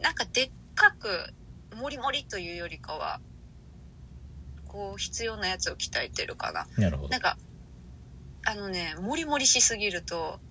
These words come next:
Speaker 1: 逆に筋肉で重たくなって動けないから。
Speaker 2: うんうんうんうんうん。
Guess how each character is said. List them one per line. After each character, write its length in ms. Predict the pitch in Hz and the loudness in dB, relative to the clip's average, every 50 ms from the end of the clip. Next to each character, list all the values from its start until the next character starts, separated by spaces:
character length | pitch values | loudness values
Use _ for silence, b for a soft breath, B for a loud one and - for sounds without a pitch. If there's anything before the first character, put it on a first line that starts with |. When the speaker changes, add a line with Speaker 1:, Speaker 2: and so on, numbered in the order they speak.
| B B B B B B B B B - - - - - - - - - - - - - 214 | B B B B B B B B B -16 -16 -16 -16 -16 -16 -16 -16 -16 -16 -14 -8 -4 -2
Speaker 1:
逆 240 | 226 247 247 - 262 | -2 -2 0 -2 -2
に 240 | 240 240 233 233 226 - | 0 0 0 -2 -2 -2
筋 140 | - - 277 | -2 -2 -2
肉 180 | 220 190 - | -2 -4 -4
で 80 | 165 165 | -4 -4
重 240 | - 185 208 208 208 | -4 -4 -4 -2 -2
た 140 | - 233 226 | -2 -2 0
く 100 | - 165 | 0 -4
な 80 | 170 | -4
っ 20 | 165 | -4
て 100 | - 180 | -4 -4
動 160 | 165 165 170 | -4 -6 -6
け 160 | 165 - 175 | -6 -6 -6
な 100 | 160 - | -6 -6
い 80 | - - | -8 -8
か 140 | - - - | -6 -6 -4
ら。 180 | - - - - - | -4 -6 -6 2 6
Speaker 2:
う 60 | 117 | 8
ん 20 | 107 | 8
う 40 | |
ん 40 | 98 | 8
う 20 | 87 | 8
ん 20 | |
う 120 | 90 92 | 6 6
ん 0 | |
う 520 | 90 87 80 85 90 85 80 78 85 85 85 76 73 76 76 | 6 6 6 4 4 2 2 2 2 2 2 2 0 -2 -2
ん。 140 | 73 69 | -2 -4